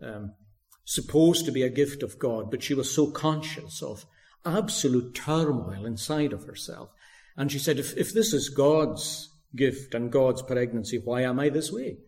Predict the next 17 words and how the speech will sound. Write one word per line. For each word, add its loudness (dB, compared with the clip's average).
Until -6
God 0
said, -4
"There's -12
two -4
in -6
your -8
womb, -14
and -8
they -6
represent -6
two -4
nations, -6
and -6
they -2
will -6
struggle -6